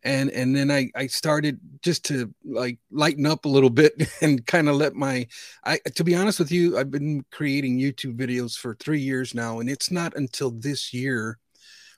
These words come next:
where I feel a lot more comfortable with the camera. I feel like I'm, like, I'm finding my voice and where I can feel a little bit more at ease. I'm, I'm getting more comfortable, I guess, overall. Uh, but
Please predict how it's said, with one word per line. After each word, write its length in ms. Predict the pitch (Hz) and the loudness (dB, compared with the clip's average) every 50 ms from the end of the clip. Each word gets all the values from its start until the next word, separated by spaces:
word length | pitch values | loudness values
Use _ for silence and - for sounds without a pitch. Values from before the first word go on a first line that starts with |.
| _ | _
where 140 | - 151 156 | 0 2 4
I 120 | 156 156 143 | 4 2 2
feel 360 | - - 185 190 196 190 165 | 0 0 2 4 4 4 4
a 40 | 143 | 4
lot 260 | 143 143 143 - - | 4 4 4 4 2
more 160 | 143 143 127 | -2 -2 -2
comfortable 640 | - - - 147 147 135 - - 117 113 117 117 | -4 -6 -6 -6 -6 -6 -6 -10 -8 -6 -6 -6
with 100 | 117 110 | -6 -6
the 80 | - 120 | -8 -10
camera. 500 | 113 - - 127 127 120 117 107 113 113 | -12 -10 -8 -6 -4 -2 -4 -4 -6 -8
I 60 | 107 - - | -12 -12 -10
feel 160 | - 139 135 | -6 -6 -4
like 260 | 131 131 131 120 - | -2 -4 -4 -4 -4
I'm, 280 | 120 113 113 113 113 - _ _ _ _ _ _ _ _ - | -4 -4 -4 -4 -6 -8 _ _ _ _ _ _ _ _ -8
like, 160 | 127 123 - 135 | -6 -4 -2 -2
I'm 100 | 127 123 | -2 -2
finding 500 | - - 139 135 143 147 147 147 147 143 | -2 -2 0 0 2 2 2 2 2 2
my 180 | 143 131 120 | 0 0 -2
voice 680 | 113 113 117 131 131 127 123 117 117 - - - - - | -2 -4 -2 0 0 0 0 -2 -2 -4 -4 -4 -4 -4
and 160 | 110 117 117 | -6 -6 -6
where 140 | 117 120 117 | -4 -4 -4
I 80 | 117 117 | -4 -6
can 180 | - - 120 | -6 -8 -10
feel 540 | 110 - - - 139 135 127 123 120 101 - | -10 -8 -6 -4 -2 -2 -2 -2 -4 -4 -6
a 0 | |
little 220 | 120 123 135 139 127 | -4 -4 -4 -4 -4
bit 160 | 131 127 113 | -4 -4 -2
more 240 | 123 127 127 123 120 | -2 -2 0 0 0
at 100 | 117 117 | 0 -2
ease. 480 | 123 143 139 127 120 113 - - - - | -2 -2 -2 0 -2 -2 -2 -4 -4 -4
I'm, 140 | 131 127 - 131 | -6 -6 -4 -2
I'm 160 | 135 139 151 | -2 0 2
getting 280 | 139 131 220 233 208 | 4 6 6 8 8
more 140 | 202 202 180 | 6 6 4
comfortable, 540 | - - 202 180 - - - - - - 117 | 4 2 2 2 0 0 -4 -8 -6 -6 -8
I 60 | 113 | -8
guess, 360 | 113 - 110 104 - - - - _ - | -6 -6 -6 -6 -6 -10 -12 -12 _ -4
overall. 680 | 123 135 123 120 113 120 127 131 123 110 104 113 113 - _ _ _ - - - - - - _ _ _ _ - | -4 -4 -2 2 2 2 4 4 2 0 0 -4 -10 -14 _ _ _ -20 -20 -20 -20 -20 -20 _ _ _ _ -6
Uh, 360 | 120 120 120 120 117 113 120 | -4 -2 -2 0 -2 -2 -2
but 320 | 117 113 - 131 123 120 | -4 -4 -2 -2 -2 -2